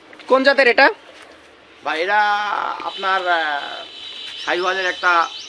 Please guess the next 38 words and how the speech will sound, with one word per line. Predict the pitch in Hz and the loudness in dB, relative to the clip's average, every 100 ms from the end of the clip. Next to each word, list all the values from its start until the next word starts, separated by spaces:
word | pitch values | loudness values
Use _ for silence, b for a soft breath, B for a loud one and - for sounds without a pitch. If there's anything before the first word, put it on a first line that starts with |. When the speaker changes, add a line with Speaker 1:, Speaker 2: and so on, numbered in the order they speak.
| - - | -18 -6
Speaker 2:
পিওর | 185 160 | -4 -4
ব্রিডের | 165 156 | -6 -6
একটা | 139 135 - | -8 -10 -10
শাহিওয়াল। | 120 110 101 | -12 -12 -12
Speaker 1:
পিওর | - 240 220 | 4 6 6
ব্রিডের | 233 233 | 4 4
একটা | 220 | 4
শাহিওয়াল, | 208 214 220 214 | 4 6 6 6
একদম | 208 | 4
খুবই | 208 240 226 | -2 -2 -2
শক্তিশালী | 226 - 254 240 | -4 -2 0 2
এবং | 233 233 | 2 4
ডাবল | 208 220 214 | 4 6 4
নাভি | 208 208 | 2 0
কম্বল | 214 220 190 | -2 0 0
রয়েছে। | 196 190 165 160 - b b b _ | 2 0 0 -6 -8 b b b _
আনুমানিক | - 226 262 269 226 - - - 202 | 0 4 4 2 -2 -12 -18 -8 4
বয়স | 247 254 | 6 6
কেমন | 262 254 | 6 6
হয়েছে | 247 226 | 6 6
ভাই | 254 | 6
এটার? | 226 233 226 - - - | 8 6 4 -4 -20 -18
Speaker 2:
ভাই, | 262 | -12
এই | 202 196 | -10 -4
গরুটার | 208 233 208 | -4 -4 -4
বয়স | 220 190 208 | -4 -2 -4
আপনার | 202 202 196 190 | -4 0 2 2
প্রায় | 185 180 180 185 180 - | 2 2 2 2 -4 -6
আপনার | 151 175 170 | -8 -4 -4
চব্বিশ | - 160 165 160 | -4 -6 -8 -4
মাস | 165 156 | -4 -2
পার | 165 151 | -2 0
হয়ে | 147 143 | -4 -8
গেছে, | 147 - 220 - | -10 -10 -12 0
দাঁত | 147 - - | 0 0 -6
ফাঁকা | 143 151 | -2 -2
হয়ে | 143 | -2
গেছে, | 165 180 | -4 -10